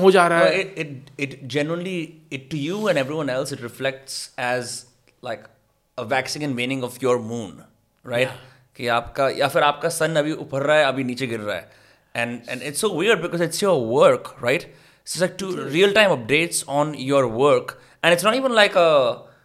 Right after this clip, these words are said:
Speaker 2: a labor of love. I know a lot of creators who put in, like, hours making the perfect reel or the perfect, like, shot.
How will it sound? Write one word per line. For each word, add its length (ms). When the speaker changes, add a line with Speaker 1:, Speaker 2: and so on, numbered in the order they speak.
Speaker 2:
a 80
labor 720
of 240
love. 240
I 60
know 200
a 100
lot 100
of 160
creators 320
who 60
put 180
in, 100
like, 180
hours 480
making 240
the 60
perfect 420
reel 340
or 80
the 100
perfect, 540
like, 220
shot. 560